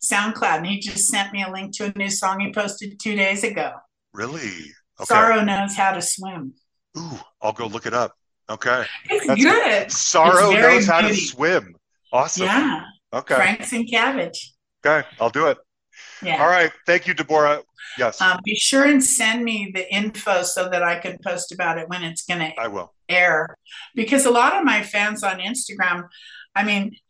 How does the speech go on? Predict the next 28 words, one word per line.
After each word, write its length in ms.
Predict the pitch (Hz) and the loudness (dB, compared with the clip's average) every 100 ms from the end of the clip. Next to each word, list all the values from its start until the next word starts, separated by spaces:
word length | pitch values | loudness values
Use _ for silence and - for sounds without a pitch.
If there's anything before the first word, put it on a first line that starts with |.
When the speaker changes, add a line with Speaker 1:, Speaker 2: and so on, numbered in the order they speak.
| _ | _
Speaker 1:
there's 180 | 220 226 | 2 2
still 280 | 208 262 262 | 2 4 4
Speaker 2:
Okay. 80 | 254 | 2
Speaker 1:
fans 360 | - 226 233 226 | 0 0 0 2
out 180 | 214 214 | 0 2
there 240 | 202 190 | 2 2
who 60 | 185 | -2
keep 240 | 214 196 | -8 -8
track, 320 | - 185 180 - | -4 -2 -2 -4
and 160 | 190 | -2
I 200 | 190 196 | 2 2
always 340 | 190 185 180 - - - - | 2 0 -4 -10 -14 -20 -6
hashtag 480 | 190 185 - 196 185 | -2 -2 -2 -2 -2
Romeo 340 | 185 185 180 175 | -2 -2 -4 -2
Void 200 | 175 160 | -2 -2
if 120 | 190 | -4
I'm 140 | 165 | -8
doing 240 | 165 165 160 | -8 -8 -8
anything 220 | 160 156 104 | -8 -4 -2
Speaker 2:
Nice. 80 | 98 | -2
Speaker 1:
music 380 | 156 156 - - - | -2 -4 -6 -8 -12
related. 360 | - 269 269 - _ - - | -14 -14 -18 -20 _ -20 -14
Yeah. 160 | 165 127 | -4 -2
Speaker 2:
Okay. 200 | 135 127 - _ - - | 0 -2 -2 _ -18 -16
Will 80 | - | -10
do. 160 | 107 104 - | -12 -10 -2
Speaker 1:
Help 220 | 202 202 | -2 -2
you 80 | 220 | -8